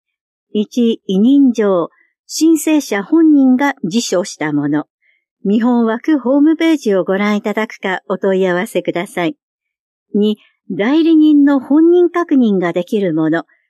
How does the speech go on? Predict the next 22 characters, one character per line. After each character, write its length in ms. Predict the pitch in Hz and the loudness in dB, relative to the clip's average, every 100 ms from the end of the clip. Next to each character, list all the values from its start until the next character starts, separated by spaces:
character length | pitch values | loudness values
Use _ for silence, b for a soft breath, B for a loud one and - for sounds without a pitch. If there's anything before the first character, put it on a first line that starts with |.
| _ | _
先 340 | - - 185 262 | -20 -12 -4 -2
ほ 120 | 247 | -2
ど 180 | 226 214 | -2 -4
お 80 | 226 | -6
伝 340 | - - 208 | -8 -6 -4
え 40 | 214 | -4
し 120 | - | -6
た 180 | 208 196 B B | -8 -8 B B
本 240 | 320 349 | 0 4
人 260 | 311 262 202 | 4 4 2
に 160 | 196 180 | 2 2
よ 140 | 190 | 0
る 100 | 233 | -2
申 300 | - 226 233 | -4 -2 -2
請 260 | - 233 233 | -2 -4 -4
と 260 | 254 240 - | -4 -4 -4
同 100 | 170 170 | -4 -4
じ 160 | 165 156 | -4 -4
も 120 | 156 | -4
の 140 | 147 | -4
で 120 | 135 | -6
す。 160 | 170 - | -10 -12